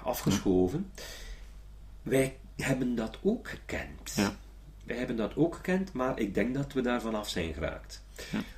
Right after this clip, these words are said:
Speaker 1: Hoe zijn we daarvan afgeraakt? Ik denk ten gevolge van, ja, eh, filosofen van, à la Spinoza, eh,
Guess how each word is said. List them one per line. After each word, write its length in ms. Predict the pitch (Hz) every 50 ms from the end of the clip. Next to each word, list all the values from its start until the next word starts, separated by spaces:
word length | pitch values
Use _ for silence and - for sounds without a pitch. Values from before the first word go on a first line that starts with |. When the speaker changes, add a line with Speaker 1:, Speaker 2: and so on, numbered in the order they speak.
| - -
Speaker 1:
Hoe 140 | - 120 110
zijn 140 | 113 131 143
we 60 | 156
daarvan 240 | 156 165 160 165 165
afgeraakt? 440 | 175 165 - 180 185 202 190 - - -
Ik 180 | - 95 95
denk 200 | 98 98 98 95
ten 140 | - 101 85
gevolge 400 | 87 80 76 82 98 127 127 135
van, 420 | 131 143 139 131 135 135 127 113 101 - - - - - - - - - - - - - - - -
ja, 160 | - 101 117 143 143 - - - - -
eh, 340 | 110 107 104 101 98 95 92
filosofen 760 | - - 110 95 92 85 90 92 117 127 127 147 147 139 135 123
van, 200 | 131 120 82 -
à 80 | 120 107
la 120 | 104 98
Spinoza, 960 | - - - 98 87 87 87 90 107 120 135 131 139 135 139 139 135 - - -
eh, 100 | -